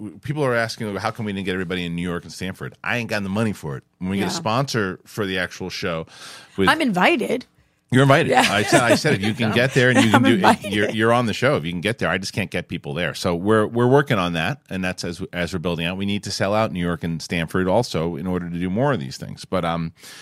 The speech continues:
Speaker 1: all right. Anyway, listen. Before we do, we're gonna go. I mean, that's already. That's what
Speaker 2: I'm
Speaker 1: I love
Speaker 2: sorry.
Speaker 1: about. No, it's what I love about the Thursday show, and this is what people really talk to me about afterwards too. They like where we go into tangents. We have a lot to talk about anyway, but we'll talk. Let's do one. We'll do one story. Um,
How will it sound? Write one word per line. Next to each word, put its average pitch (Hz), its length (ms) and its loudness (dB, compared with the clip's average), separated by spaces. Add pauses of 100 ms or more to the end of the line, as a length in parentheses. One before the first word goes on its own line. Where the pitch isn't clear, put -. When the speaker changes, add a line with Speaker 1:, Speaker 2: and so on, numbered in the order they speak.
(640)
Speaker 1:
all 110 100 4
right. 110 100 4
Anyway, 92 300 0 (240)
listen. 95 260 -4 (260)
Before 135 260 2
we 151 100 4
do, 117 140 2
we're 113 80 0
gonna 120 160 2
go. 104 260 2
I - 60 -6
mean, 98 260 0
that's - 420 -4
already. 113 440 2 (160)
That's - 140 -14
what 117 80 0
Speaker 2:
I'm 110 80 2
Speaker 1:
I - 20 2
love 104 200 2
Speaker 2:
sorry. 127 180 0
Speaker 1:
about. 196 140 -4
No, 277 120 -2
it's - 120 -4
what 120 100 2
I 117 40 2
love 120 160 2
about 92 300 0
the 85 100 -8
Thursday 87 360 -4
show, 73 240 -4
and 76 100 -4
this 85 80 -8
is - 60 -4
what 98 100 0
people 95 380 -4
really 85 360 -2
talk 87 260 -4
to - 60 -8
me 90 60 0
about 80 220 0
afterwards 82 440 -4
too. 95 80 -2
They 78 120 -4
like 85 240 -4
where 82 100 -2
we 76 120 -4
go 76 140 -6
into 69 140 -6
tangents. 69 400 -6
We 104 60 -2
have 117 80 -2
a 127 40 -4
lot 117 200 -2
to - 60 -12
talk 87 260 -4
about 85 180 -2
anyway, 73 240 -2
but 78 120 -4
we'll 85 120 -2
talk. - 260 -2
Let's 147 200 -2
do 175 100 -4
one. 120 180 -2
We'll 113 100 -4
do 139 120 -2
one 117 160 -4
story. 85 380 -6 (520)
Um, 85 440 2